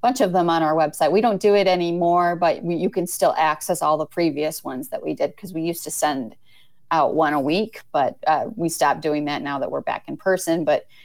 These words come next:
it's still a, a fun way to do it. And what I like about those puzzles is you can set the skill level, so you can, like,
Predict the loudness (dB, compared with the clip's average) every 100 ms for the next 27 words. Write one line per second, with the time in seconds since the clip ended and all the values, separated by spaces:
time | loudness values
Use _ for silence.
0 | -14 -10 -6 2 4 4 2 -2 -4 -2
1 | -2 -2 -4 0 0 0 -2 -10 -16 -20
2 | -6 2 4 6 4 2 0 0 -4 -4
3 | -2 -2 -4 -8 -10 -12 -8 -8 -4 -2
4 | -2 -4 -4 -4 -8 -16 -16 -16 -4 0
5 | 4 4 4 2 0 0 0 0 -4 -4
6 | -4